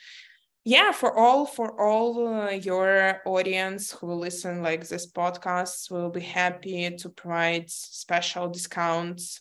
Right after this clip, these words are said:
like five hundred dollars discount for our subscription for the first three months. So I will be happy to share that.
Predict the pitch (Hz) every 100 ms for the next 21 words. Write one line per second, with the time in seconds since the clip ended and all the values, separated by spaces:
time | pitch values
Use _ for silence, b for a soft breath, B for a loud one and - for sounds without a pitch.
0 | - 156 156 - - 175 175 170 175 160
1 | 156 151 160 170 165 - 165 160 160 -
2 | B B B B - 185 165 180 175 175
3 | - - 180 - 180 175 175 165 165 170
4 | - 185 180 180 175 175 175 175 160 160
5 | 160 160 - _ _ _ _ 180 170 175
6 | 170 175 170 170 165 - 185 175 175 165
7 | 165 170